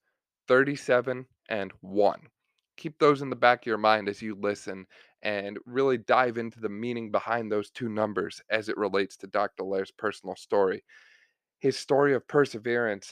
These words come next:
is something that I wanted to share to start off the year twenty twenty-two. The world <laughs> has been in a very crazy place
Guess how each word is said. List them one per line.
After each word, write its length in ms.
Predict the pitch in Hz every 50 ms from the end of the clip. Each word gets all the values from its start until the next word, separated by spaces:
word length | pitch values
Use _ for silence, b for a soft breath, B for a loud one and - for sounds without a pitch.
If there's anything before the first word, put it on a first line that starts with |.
| - _
is 240 | 113 117 110 101 -
something 420 | - - 131 120 113 - 110 110 107
that 140 | 104 101
I 160 | 104 113 123 127
wanted 400 | 120 117 113 117 113 107 - _
to 80 | 104
share 340 | - - - 107 101 98 95
to 140 | - - -
start 340 | - - - 104 107 107 98
off 300 | 98 95 95 95 - _
the 80 | 107 98
year 240 | 95 95 95 95
twenty 420 | - - - - 101 98 98 95 92 _
twenty-two. 640 | - - 98 98 98 95 - _ - 110 101 92 - - _ b b b b b b b b b b b b _ _ _ _ _ -
The 360 | 110 113 110 110 107 110 - - _
world 440 | 113 107 113 131 147 160 165 165 143
<laughs> 120 | - -
has 120 | 151 143 -
been 440 | - 139 135 123 117 117 113 120 - _
in 240 | 110 117 117 117 - -
a 220 | 104 107 107 107
very 360 | 104 101 110 110 117 120 113 110
crazy 440 | - - - 113 117 110 101 107
place 540 | - _ - 107 101 95 95 92 - - -